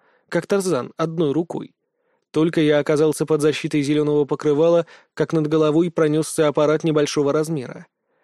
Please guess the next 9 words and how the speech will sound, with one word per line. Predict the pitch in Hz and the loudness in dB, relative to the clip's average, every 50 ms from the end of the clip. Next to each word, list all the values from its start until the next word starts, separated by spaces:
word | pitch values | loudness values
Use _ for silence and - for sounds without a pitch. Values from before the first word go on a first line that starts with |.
| _ _ - 208 | _ _ -4 -2
Это | 233 220 226 | 0 2 2
было | 190 185 226 233 226 | 2 4 4 4 4
именно | 214 214 208 214 208 208 202 196 | 4 4 4 2 2 2 0 0
техническое | - - 196 - - 180 190 180 - 190 - - 180 165 156 | 0 -2 -2 0 0 -2 -2 -2 -4 -4 -2 0 2 2 2
устройство, | 151 147 - - 147 139 131 - - - 131 131 | 0 -2 -4 -4 -4 -4 -4 -6 -8 -8 -6 -4
издающее | 135 135 156 156 170 180 170 - - - 165 151 | -2 0 0 0 0 0 -2 -2 -2 -2 0 -2
гул | 147 143 143 165 185 185 165 | -2 -2 -4 -4 -4 -4 -4
при | - 170 165 | -2 -2 0
работе, | 156 151 143 139 135 127 117 - - - | 0 0 0 0 -2 -6 -6 -8 -14 -16